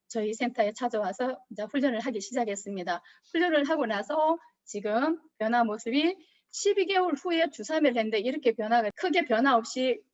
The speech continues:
어, 예전 상태와 다르게 이렇게 안정된 모습을 보이면서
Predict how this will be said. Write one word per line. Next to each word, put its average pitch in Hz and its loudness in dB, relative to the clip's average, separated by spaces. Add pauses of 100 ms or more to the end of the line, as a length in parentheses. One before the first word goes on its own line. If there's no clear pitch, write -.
(100)
어, 214 -2
예전 294 6
상태와 240 0
다르게 214 0 (240)
이렇게 - -2
안정된 240 2
모습을 240 2
보이면서 214 0